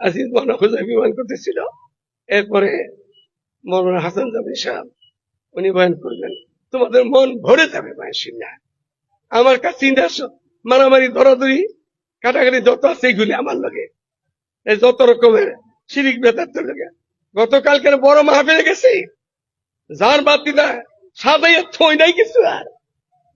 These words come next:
দশ হাজার কম লোক না। আমি গেটে ঢুকবো না, বলছি, "এই সভাপতি আসতে ক, আগে সে এইগুলো সিরা ফেলা দিতে ক, সিরা ফেলা দিব,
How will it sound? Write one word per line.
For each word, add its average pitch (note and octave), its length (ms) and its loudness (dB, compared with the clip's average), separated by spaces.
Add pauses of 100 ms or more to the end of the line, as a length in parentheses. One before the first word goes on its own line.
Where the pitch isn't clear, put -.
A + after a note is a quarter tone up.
(1040)
দশ C4+ 200 2
হাজার C#4+ 300 4
কম C#4 200 2
লোক - 260 -6
না। - 260 -12 (600)
আমি A#3+ 220 0
গেটে C#4 260 0 (400)
ঢুকবো B3+ 320 0
না, D4 180 2
বলছি, C#4 340 0
"এই D#4+ 320 6 (480)
সভাপতি C4+ 440 2
আসতে E4 200 -4
ক, B3+ 100 -8 (1080)
আগে G#3+ 220 0
সে C4 120 -6
এইগুলো C4+ 340 2
সিরা C#4+ 240 2
ফেলা C#4+ 240 0
দিতে B3 240 -6
ক, - 300 -16 (1300)
সিরা B3 180 4
ফেলা C4+ 220 4
দিব, D4+ 180 0